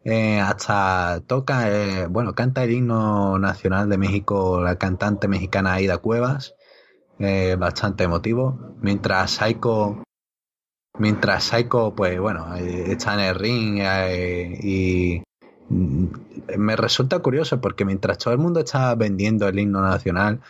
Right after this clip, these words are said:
Psycho sigue a lo suyo, Psycho sigue dando saltos, sigue, sigue alegre. Y de hecho termina el, termina el himno nacional y termina diciendo, "Totalmente payasos", ¿no? Un buen momento.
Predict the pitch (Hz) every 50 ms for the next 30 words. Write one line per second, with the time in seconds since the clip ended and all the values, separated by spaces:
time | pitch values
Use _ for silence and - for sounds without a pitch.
0 | - _ _ - - 107 110 110 - 123 - - 123 113 104 98 95 92 87 -
1 | - 107 113 110 95 87 - - 90 92 90 - - 95 - - 98 95 95 92
2 | 90 90 90 92 92 92 92 95 98 101 98 101 90 90 78 - - 107 123 131
3 | 127 - 110 104 95 - 101 95 92 92 95 - 92 87 - - 104 98 95 85
4 | 85 87 101 117 120 113 107 107 120 - - - - - - - - - _ _
5 | _ _ - 120 104 104 131 - - 139 131 117 104 101 104 107 110 110 110 107
6 | 107 104 104 104 101 101 101 101 101 101 98 104 - - 92 92 95 104 107 110
7 | 101 101 101 101 101 98 95 92 87 - - 92 90 110 135 135 120 104 95 92
8 | 92 92 92 90 90 90 90 87 90 90 87 87 92 - _ - 95 90 95 92
9 | 90 87 - - 95 90 90 92 - 113 - - 196 208 208 220 220 208 202 208
10 | 202 202 185 185 202 214 208 185 - 160 131 98 85 - 98 95 90 92 - -
11 | _ _ _ _ _ _ _ _ _ _ - 165 147 123 107 101 98 90 92 92
12 | 95 95 95 139 - -